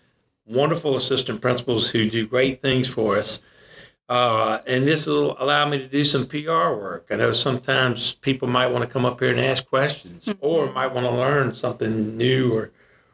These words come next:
Speaker 1: or something that they didn't know about our school. So, so every month, starting in September, I'm gonna designate a date that's a coffee and a conversation and a time, probably about an hour, maybe two,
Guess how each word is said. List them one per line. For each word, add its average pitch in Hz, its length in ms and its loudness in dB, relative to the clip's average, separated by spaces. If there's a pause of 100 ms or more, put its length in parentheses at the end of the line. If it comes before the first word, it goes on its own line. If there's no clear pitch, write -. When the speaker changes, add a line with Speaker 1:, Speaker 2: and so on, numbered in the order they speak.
(180)
Speaker 1:
or 120 460 0
something 143 400 0
that 120 140 2
they 113 100 2
didn't 117 200 0
know 123 140 2
about 113 220 0
our 110 100 0
school. 139 480 0
So, 110 460 0 (520)
so 131 440 2
every 170 320 2
month, 165 420 2
starting 131 400 0
in 123 120 -4
September, 117 920 0
I'm 107 160 -2
gonna 110 180 0
designate 123 540 2
a 117 80 -4
date 117 420 0
that's - 180 -8
a 107 60 -12
coffee 117 360 -2
and - 60 -4
a 113 40 -8
conversation 110 760 0
and - 160 -4
a - 40 0
time, 135 500 0
probably 190 280 0
about 185 180 2
an 143 80 2
hour, 131 600 2
maybe 120 320 0
two, 127 480 0